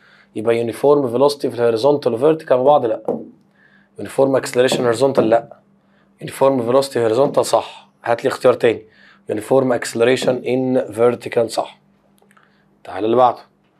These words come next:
body is projected from the ground at an angle with the horizontal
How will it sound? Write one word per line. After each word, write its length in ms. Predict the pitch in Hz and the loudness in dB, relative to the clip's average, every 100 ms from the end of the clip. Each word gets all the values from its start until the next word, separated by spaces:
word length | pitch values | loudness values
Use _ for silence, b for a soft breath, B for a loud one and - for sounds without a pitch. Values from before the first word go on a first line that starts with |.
| _ _ _ _ _ _ 107 | _ _ _ _ _ _ 0
body 320 | 147 143 131 | 2 2 -4
is 40 | |
projected 840 | 110 123 113 143 143 160 139 123 - _ _ | -4 -4 2 2 2 -2 -2 -6 -20 _ _
from 180 | - 131 127 | -4 0 0
the 60 | |
ground 520 | 113 123 110 98 - | 2 2 2 -4 -12
at 80 | 117 - | -12 0
an 180 | 127 139 | 2 4
angle 400 | 131 131 117 107 | 2 0 -2 -6
with 120 | 107 107 | -8 -4
the 60 | 113 | -2
horizontal 520 | 110 117 156 156 170 | 0 0 0 2 0